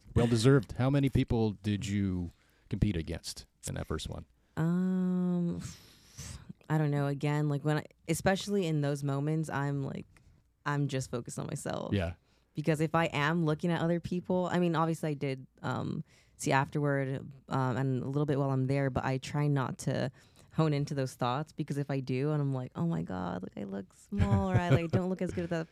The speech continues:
Speaker 1: as that person," then that's gonna get to me mentally.
Speaker 2: Yeah.
Speaker 1: Um, so I try not to really look. So, um, I'm gonna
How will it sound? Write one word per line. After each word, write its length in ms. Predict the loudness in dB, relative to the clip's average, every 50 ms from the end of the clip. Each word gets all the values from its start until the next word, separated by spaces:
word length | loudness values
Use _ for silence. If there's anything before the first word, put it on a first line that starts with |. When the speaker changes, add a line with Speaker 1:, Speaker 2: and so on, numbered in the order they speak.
| -6
Speaker 1:
as 140 | -4 -4 -2
that 180 | -2 -2 -2 0
person," 380 | 0 -2 -2 0 -2 -2 -2
then 160 | 0 -2 -2 -2
that's 220 | -4 -4 -6 -4
gonna 180 | -2 0 0 0
get 260 | 0 -2 -4 -6 -4 -6
to 100 | -4 -4
me 100 | -2 -2
mentally. 640 | -4 -4 -4 -4 -4 -4 -4 -4 -4 -4 -4 -6 -6 -10 -16 -20 -20 _ -20 _ -18 -12 -6
Speaker 2:
Yeah. 340 | -2 0 2 2 2 2 2
Speaker 1:
Um, 680 | 2 2 2 2 2 2 0 0 0 0 0 -2 -4 -6 -8 -8
so 120 | -2 -2 -2
I 20 |
try 260 | 0 2 0 2 2
not 220 | 4 2 2 0 0
to 100 | -2 0
really 220 | 0 2 2 0 -2
look. 380 | -2 -2 -2 0 0 -2 -4 -8 _ _ -14 -12
So, 840 | -10 -4 -2 0 0 2 2 0 0 0 0 -2 -2 -2 -2 -4 -4
um, 1080 | -4 -4 -4 -2 -2 -4 -4 -6 -6 -8 -8 -8 -8 -8 -8 -8 -8 -8 -6 -6 -8 -8 -10 -10 -6
I'm 420 | -4 -2 -2 -2 -2 -4 -4 -8 -12 -20 _ _ _ _ _ _ _ _ _ _ _ _ _ _ _ -4
gonna 400 | -2 -2 0 0 0 0 -2